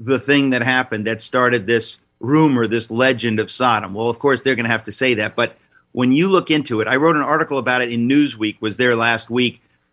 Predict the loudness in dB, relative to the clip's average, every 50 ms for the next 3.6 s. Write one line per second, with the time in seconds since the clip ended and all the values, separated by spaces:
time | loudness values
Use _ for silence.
0 | _ _ -2 -2 2 2 2 0 0 0 0 0 0 2 2 2 2 2 0 -2
1 | -4 -4 -2 -2 0 0 -2 0 0 0 0 0 0 0 -2 0 0 -2 -2 -2
2 | -6 -6 -4 -2 0 0 -2 -2 0 0 0 2 2 -2 -2 -2 -2 -2 -2 -6
3 | -6 -2 0 2 2 2 2 0 -2 -4 -8